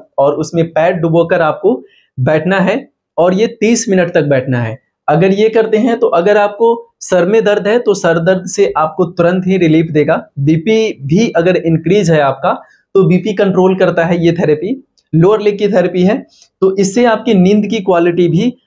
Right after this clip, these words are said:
अच्छी हो जाती है। उसके बाद आप सरसों तेल से मसाज कर सकते हैं, तलवे की मसाज करेंगे तो इससे भी आपकी नींद की क्वालिटी बहुत ही बेटर हो जाता है।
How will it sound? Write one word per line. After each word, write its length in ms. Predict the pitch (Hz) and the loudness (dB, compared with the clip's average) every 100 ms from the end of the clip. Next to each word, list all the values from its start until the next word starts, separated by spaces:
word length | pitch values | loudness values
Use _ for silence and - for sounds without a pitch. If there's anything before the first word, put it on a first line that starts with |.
| _ | _
अच्छी 260 | 165 165 180 | -6 -2 0
हो 120 | 151 | 0
जाती 320 | 123 110 120 | 0 -2 -2
है। 240 | 117 110 - _ _ _ | -4 -4 -8 _ _ _
उसके 280 | 190 190 247 | 0 0 0
बाद 260 | 233 226 233 | 0 0 0
आप 140 | 240 | -2
सरसों 380 | - 190 185 226 | -2 -4 0 0
तेल 200 | 226 214 | 2 0
से 140 | 214 | 0
मसाज 480 | 202 170 196 170 190 | -2 -2 0 0 0
कर 160 | 190 202 | -2 -2
सकते 300 | 202 190 190 | -4 -2 0
हैं, 280 | 196 285 - | 0 -2 -2
तलवे 240 | 156 160 | 0 2
की 140 | 175 180 | 0 0
मसाज 420 | 165 165 160 170 | -2 0 -2 -2
करेंगे 400 | 175 165 165 190 - - _ - | -2 -2 0 0 -2 -10 _ -2
तो 160 | 196 | 0
इससे 340 | 175 165 - 196 | 2 -2 0 0
भी 240 | 190 208 151 | 0 -4 -2
आपकी 600 | 147 - 202 226 - _ 147 | -4 -4 -6 -6 -8 _ 0
नींद 360 | 147 175 196 | 2 2 0
की 140 | 180 170 | -2 -2
क्वालिटी 420 | 165 147 147 190 | 0 0 -2 -4
बहुत 460 | 143 135 151 147 | -2 -2 -2 -2
ही 60 | 196 | -2
बेटर 260 | 151 135 135 | -2 0 -2
हो 180 | 139 | -4
जाता 260 | 120 113 117 | -2 -2 -2
है। 240 | 107 143 | -4 -4